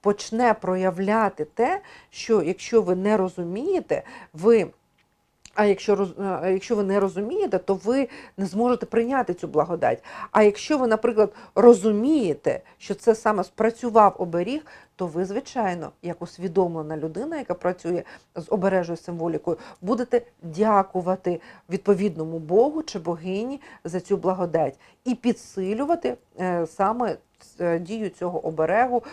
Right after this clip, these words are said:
в тому амулеті, е, на якому ви зобраз-, зобразили цей символ. Також, е, е, цей, е, символ, він може допомогти вам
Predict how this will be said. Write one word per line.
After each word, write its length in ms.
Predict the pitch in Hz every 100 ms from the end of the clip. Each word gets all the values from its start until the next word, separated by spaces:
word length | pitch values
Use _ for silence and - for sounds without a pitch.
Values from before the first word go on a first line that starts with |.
| - -
в 180 | 160 156
тому 280 | - 202 190
амулеті, 720 | 175 170 170 220 233 208 - -
е, 420 | 165 - 165 151
на 220 | 156 185
якому 340 | 175 - 214
ви 160 | 180 175
зобраз-, 640 | 170 165 165 160 - 170
зобразили 720 | 156 170 165 185 226 220 196 - - -
цей 380 | - 196 180 180 - - _ 170 -
символ. 400 | 208 170 139 120 - - - - -
Також, 480 | 226 233 440 - -
е, 140 | 240
е, 640 | 233 226 220 214 202 208 202
цей, 560 | - 285 302 294 - 233
е, 640 | 202 196 190 190 185 170 - - 190
символ, 540 | - 226 185 220 277
він 140 | 233 214
може 220 | 240 240
допомогти 560 | 202 - 196 - 262
вам 380 | 208 175 175 196